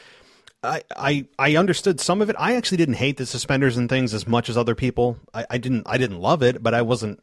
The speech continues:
loathing it. But I understand why they got rid of it to, to transition him to a more serious character, and, um, that's fine. But they also, again, uh, if anybody heard my review show last night, they, they turned him into Wrestler X. Like, he, his attire is extremely generic right now, which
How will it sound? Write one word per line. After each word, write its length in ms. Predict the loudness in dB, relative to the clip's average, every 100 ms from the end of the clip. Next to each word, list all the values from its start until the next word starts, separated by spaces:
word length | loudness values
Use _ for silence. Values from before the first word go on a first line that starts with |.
| -10
loathing 500 | 0 2 4 2 -4
it. 180 | -10 -8
But 160 | -8 -8 -12 -20 -20 _ -2
I 120 | 2
understand 380 | 2 2 2 2
why 160 | 2 2
they 100 | 2
got 160 | 2
rid 140 | 4 2
of 80 | 2
it 160 | -2
to, 100 | -4
to 220 | -6 -6
transition 580 | -4 0 2 2 0 0
him 160 | 0 2
to 120 | 2
a 40 |
more 180 | 2 0
serious 500 | 0 -2 0 0 -2
character, 480 | 0 0 0 0 0
and, 80 | 0
um, 300 | -4 -6 -10 -12
that's 180 | -10 0
fine. 320 | 2 2 0 -4
But 220 | 0 2
they 100 | 4 4
also, 300 | 4 4 2
again, 340 | 2 0 -4 -10
uh, 60 | -18 -18 -16
if 140 | -14 -8
anybody 340 | -2 0 0
heard 140 | -2 -4
my 60 | -4
review 280 | -4 -6
show 200 | -4 -2
last 200 | -2 -2
night, 140 | -4 -2
they, 100 | -2
they 160 | 0 0
turned 200 | 2 2
him 60 | 2
into 120 | 2
Wrestler 360 | 0 -2 -2
X. 320 | -2 -4 -8 -12 _ -6
Like, 180 | -6 -6
he, 220 | -8 -10 -10 _
his 120 | -2 -2
attire 340 | 2 2 4
is 100 | 2
extremely 480 | -2 -8 -4 2 2
generic 420 | 2 -4 -4 -4 -4
right 140 | -4
now, 200 | -4 -4
which 340 | -4 -4 -8